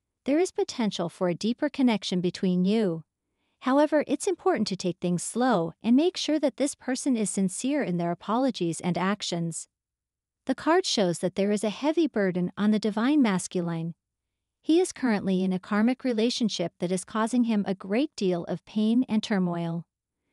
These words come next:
The energy surrounding this relationship is negative and toxic, as represented by the Tower.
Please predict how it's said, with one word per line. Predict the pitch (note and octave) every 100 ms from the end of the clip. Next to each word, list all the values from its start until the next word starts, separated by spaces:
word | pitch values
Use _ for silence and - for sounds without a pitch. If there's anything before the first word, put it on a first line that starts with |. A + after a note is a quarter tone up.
| _ _ _
The | C4 A#3+
energy | D4+ E4+ D#4
surrounding | B3+ G#3+ F#3+ F#3+ F#3+ F#3
this | F3+ -
relationship | F3+ G#3 B3 C4+ - F#3
is | - F3 F#3
negative | F3+ A3 D#4+ D#4 D4+ -
and | G#3+ G3+
toxic, | A#3 B3 - F3+ E3 - _ -
as | A#3+ B3
represented | C4 C4+ A#3+ C4 E4+ A3
by | F#3
the | F3 F3
Tower. | G#3 B3 A#3 E3 E3